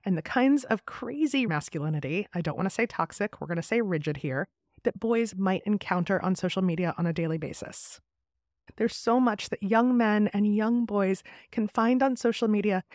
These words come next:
that is absolutely terrifying. The stuff that is being served to young men is extreme and misogynistic, and frankly, so much of our parenting job of parenting young men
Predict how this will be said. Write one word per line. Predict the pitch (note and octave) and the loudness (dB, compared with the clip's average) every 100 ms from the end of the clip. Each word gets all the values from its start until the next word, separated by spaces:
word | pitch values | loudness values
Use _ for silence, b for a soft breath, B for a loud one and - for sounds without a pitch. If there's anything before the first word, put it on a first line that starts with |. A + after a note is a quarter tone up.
| B | B
that | A#3 | -2
is | C4 - - | -2 -2 -4
absolutely | - D4 C#4+ - E4 D#4 D4+ D#4 F#4+ F#4 F#4 E4+ | 0 0 -2 0 2 4 6 10 10 8 2 -2
terrifying. | - - E4 E4+ E4 C4 A3 F#3 D#3 E3 _ _ _ _ _ _ _ _ | -4 0 4 6 6 4 2 2 -2 -6 _ _ _ _ _ _ _ _
The | D#3+ G#3 | 0 2
stuff | - G3+ - | 4 2 4
that | A#3+ | 2
is | G#3+ | 2
being | G3+ F#3+ | 2 2
served | - E3 D3+ - | 0 -2 -2 -4
to | - | -4
young | D#3+ D#3 | -2 0
men | D#3+ D#3+ E3 - _ _ - | 0 0 -2 -6 _ _ -2
is | G3 - | 0 -2
extreme | - - - F3+ F#3 G3 B3 C4+ - | -8 -8 -4 -2 0 0 0 -2 -4
and | F#3 D3 | -2 -2
misogynistic, | - E3 D#3+ D3 F3+ - A#3+ A#3 - _ _ _ | -2 -4 -4 -2 -4 -2 -4 -4 -12 _ _ _
and | A3 | -4
frankly, | G3+ D4 D#4+ E4 D4 - | 0 -2 0 2 2 0
so | - - - F4 | -6 2 4 4
much | F4+ A3 - | 2 0 0
of | A3+ | 2
our | G3+ | 2
parenting | G#3+ G3+ F3+ G3 G#3+ G#3+ | 0 0 0 0 0 2
job | A3 A3+ A#3+ | 0 -2 -4
of | G#3 - | -6 -2
parenting | G3+ F#3 G3 G#3 F3+ | 0 0 0 0 2
young | E3 E3 | 2 0
men | D#3 G3+ | 0 0